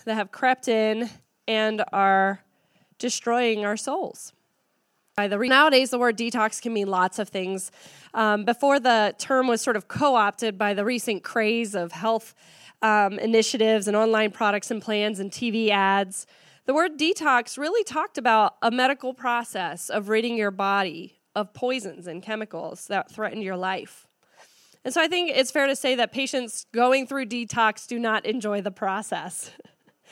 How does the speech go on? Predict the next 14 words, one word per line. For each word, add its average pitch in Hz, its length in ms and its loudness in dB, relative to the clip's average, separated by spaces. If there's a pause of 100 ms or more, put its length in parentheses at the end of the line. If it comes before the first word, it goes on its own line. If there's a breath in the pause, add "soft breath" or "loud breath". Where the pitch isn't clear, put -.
(420 loud breath)
Um, 220 220 2
it's 220 200 -2
not 254 220 4
pleasant. 233 340 2
Sometimes 285 360 0
our 254 120 2
bodies 226 480 2
might 214 180 -2
even 220 280 -4
sort 233 260 -2
of 196 120 -6
groan 208 580 0
in 190 180 -6
rebellion 196 680 -4